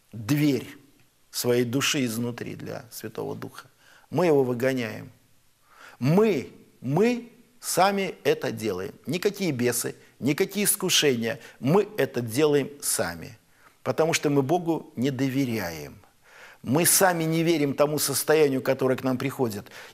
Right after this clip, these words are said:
И мы так себя и настраиваем. «Ну, наверное, долго это не удержится». А, а многие говорят: «Ну, после церкви столько искушений прям бывает. Вот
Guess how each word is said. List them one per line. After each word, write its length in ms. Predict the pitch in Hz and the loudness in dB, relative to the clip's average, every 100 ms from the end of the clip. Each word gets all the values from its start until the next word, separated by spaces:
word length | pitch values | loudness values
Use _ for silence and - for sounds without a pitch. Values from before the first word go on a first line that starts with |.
| - | -2
И 80 | 151 | 0
мы 140 | 165 | 2
так 160 | 170 156 | 2 2
себя 260 | - 165 | 0 0
и 40 | 165 | 0
настраиваем. 600 | 165 - 180 151 123 139 | 0 2 4 6 4 2
«Ну, 140 | 180 | 2
наверное, 460 | 170 160 185 165 147 | 4 4 4 2 2
долго 360 | 135 170 139 | 4 2 4
это 220 | 143 143 135 | 2 2 0
не 140 | 131 | 2
удержится». 640 | 127 123 120 98 - 90 - - - | 0 0 0 -2 -6 -8 -10 -18 0
А, 280 | - 135 120 - | 4 4 2 -2
а 60 | 127 | 2
многие 240 | 143 139 | 4 4
говорят: 260 | 131 127 - - - | 2 0 -2 -10 -2
«Ну, 180 | 139 | -2
после 360 | 156 160 - 147 | 0 -2 0 0
церкви 380 | 139 185 170 123 | 0 -2 0 -2
столько 320 | - 160 143 | -2 0 0
искушений 640 | 127 - 123 180 214 170 | -2 -2 0 2 0 -2
прям 240 | 135 131 113 | 0 0 0
бывает. 460 | 120 117 101 90 | 0 0 -2 -6
Вот 180 | 110 107 | -6 -8